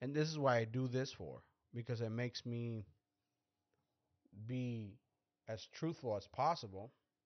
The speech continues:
while trying to make it entertaining with what I have in me. I can't make stuff up. I can't,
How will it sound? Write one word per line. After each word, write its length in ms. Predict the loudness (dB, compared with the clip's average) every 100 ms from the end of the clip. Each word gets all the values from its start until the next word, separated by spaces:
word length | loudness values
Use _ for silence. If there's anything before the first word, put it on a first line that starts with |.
| _ _ _ _ _ _ _ _ _ _ _
while 540 | 0 4 6 4 2 -4 _
trying 300 | -4 -2 0
to 140 | -2 -4 _ _
make 360 | -4 -4 -4 -8
it 120 | -10 _ -10
entertaining 600 | -8 -8 -8 -8 -8 -12 -18 _ _ _ _ _ _ _ _ _ _ _ _ _ 4
with 220 | 6 6 -2 _ _ -6
what 180 | -2
I 100 | -2
have 360 | -2 -4 -4 -6 -12 _ _ _ _ _ _ _ _ _ _ _ _ _ _ _ _ _ _ _
in 220 | 0 0 -2
me. 160 | -12 -20 _ _
I 80 | -8
can't 280 | -2 0 4
make 220 | 2 0
stuff 300 | -2 -2 2
up. 220 | 2 2 -2 -20 _
I 80 | -10
can't, 280 | -4 -6